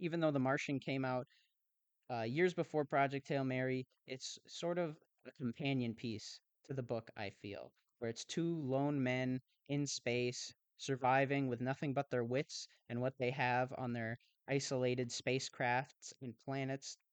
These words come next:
to help them. Uh, it's really sort of a similar story there, but in The Martian, it follows a story of Mark Watney, who is an astronaut on the Ares three crew, which is,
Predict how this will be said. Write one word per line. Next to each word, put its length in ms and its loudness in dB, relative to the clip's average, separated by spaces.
to 80 -12
help 280 -4
them. 240 -2
Uh, 220 2
it's 180 -4
really 420 0
sort 320 -2
of 160 -2
a 40 -20
similar 380 -4
story 420 -4
there, 380 -2
but 200 -4
in 80 0
The 80 2
Martian, 600 0
it 140 -10
follows 480 0
a 40 -6
story 460 -2
of 220 -6
Mark 300 -2
Watney, 560 -6
who 80 -2
is 100 -2
an 160 -6
astronaut 580 -2
on 160 -4
the 180 -4
Ares 380 0
three 240 -4
crew, 460 -8
which 220 -8
is, 240 -4